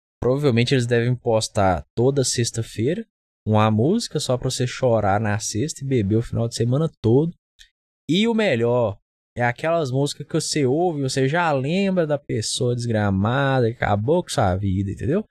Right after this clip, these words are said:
E é bom demais, sertanejo é assim, porque melhor do que sertanejo, só um sertanejo, um pagode e um churrasco. Você concorda comigo, Big D?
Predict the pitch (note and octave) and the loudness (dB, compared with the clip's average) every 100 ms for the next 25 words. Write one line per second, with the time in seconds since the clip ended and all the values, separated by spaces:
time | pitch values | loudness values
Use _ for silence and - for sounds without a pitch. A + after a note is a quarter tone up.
0 | _ _ _ _ D#3 F3 G3 G#3 F3 G#3 | _ _ _ _ -2 0 2 2 0 0
1 | C#4+ A#3+ G3+ G3 - D#3+ F3+ E3 E3+ A#3+ | 0 2 2 2 0 -2 0 2 4 2
2 | F4 - F3 F#3 C#3 - C#3+ D#3 D#3 C#3 | 0 0 2 2 0 -2 0 2 2 -2
3 | _ _ - D3 C3+ C3+ G3 - G3 F#3 | _ _ -2 2 2 2 -2 -4 -2 0
4 | F3 D3+ C3+ D#3+ G3 G3 G3 G#3+ G3+ F#3+ | 2 0 2 2 0 0 -2 -2 0 2
5 | E3 E3+ F#3+ G3+ F#3 C#3+ C#3 C#3+ E3 F3+ | 2 2 0 0 0 2 2 0 0 -2
6 | A#3+ B2 G#2 A#2+ D3 - _ _ _ _ | 0 2 2 2 -2 -10 _ _ _ _
7 | _ _ - B2 A#2 A2+ A2+ A#2 D#3 B3+ | _ _ -8 -2 0 2 0 0 0 0
8 | - A2 G#2 G#2 | 0 -2 -2 -10